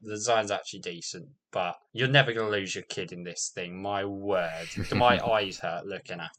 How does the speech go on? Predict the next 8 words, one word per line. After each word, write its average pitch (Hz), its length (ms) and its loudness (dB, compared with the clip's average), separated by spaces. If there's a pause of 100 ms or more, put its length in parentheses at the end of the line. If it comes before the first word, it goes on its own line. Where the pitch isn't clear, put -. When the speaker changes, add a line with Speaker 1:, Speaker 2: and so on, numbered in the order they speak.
Speaker 1:
it? - 140 -8
It 110 240 -4
is 113 120 -4 (500)
way, 123 840 10 (180)
way 233 560 12
too 131 320 0
bright. 98 420 4
That, - 600 4